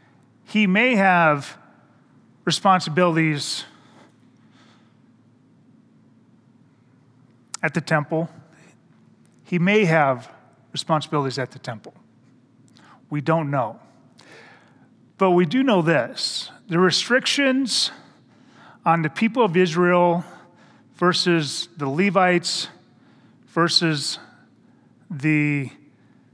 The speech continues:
priests are different. Let's take a look at this next graph, all right? So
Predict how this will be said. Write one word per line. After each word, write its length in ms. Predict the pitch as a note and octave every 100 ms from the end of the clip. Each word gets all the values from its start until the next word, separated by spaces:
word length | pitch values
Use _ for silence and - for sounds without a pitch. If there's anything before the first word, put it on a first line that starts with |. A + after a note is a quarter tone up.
| _
priests 600 | - G#3+ F#3 D3 - - - _ _ -
are 140 | D3
different. 400 | C3+ E3 - A#2+
Let's 160 | D#3 -
take 160 | A3+ G#3
a 60 |
look 240 | F3+ F#3 E3+
at 120 | -
this 280 | D#3+ - E3
next 320 | D#3 D#3 -
graph, 560 | D#3 C#3 A2 - - -
all 60 | C#3
right? 300 | D3+ F#3 F#3 - - - - - - -
So 600 | - G#3+ G3+ G3 F#3